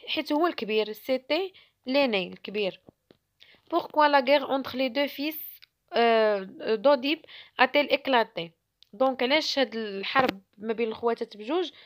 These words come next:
ناضت لنا هاد الصداع، هاد المشاكل كلها؟ علاش حكار اتيوكل a refusé de céder la place à son frère؟ حيت أو-، اتيوكل ملي سال العام ديالو ما بغاش يعطي لخوه بولينيس يحكم في بلاصتو عام،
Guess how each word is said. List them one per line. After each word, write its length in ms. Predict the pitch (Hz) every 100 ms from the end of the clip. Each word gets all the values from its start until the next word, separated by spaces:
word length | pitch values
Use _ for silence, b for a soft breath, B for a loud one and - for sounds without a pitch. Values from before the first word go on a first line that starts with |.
| b b
ناضت 240 | 233 247 233
لنا 220 | 226 233
هاد 60 | 226
الصداع، 360 | - 233 208
هاد 100 | 196
المشاكل 420 | 214 220 220 220
كلها؟ 400 | 202 226 220 330 B B B
علاش 340 | 233 302 330 -
حكار 440 | - 285 294 269
اتيوكل 480 | 269 - 277 277 294
a 40 | 254
refusé 580 | 247 285 269 233 294
de 100 | 240
céder 440 | 247 - 254 285 269
la 120 | 254
place 320 | - 269 277
à 40 | -
son 220 | 262 247 -
frère؟ 180 | 165 160 B B
حيت 280 | - 269 -
أو-، 200 | 254 226
اتيوكل 380 | 240 - 262 262
ملي 120 | 240
سال 160 | 240 247
العام 320 | 220 208 226
ديالو 340 | 226 247 349 - b _
ما 80 | 233
بغاش 240 | 240 277
يعطي 220 | 247 -
لخوه 560 | 247 - 320 320 247 -
بولينيس 680 | - 262 262 247 302 339 _ _ _
يحكم 360 | 240 - - 269
في 120 | 214
بلاصتو 560 | 196 214 214 - 320 392 b b _
عام، 380 | 202 277 381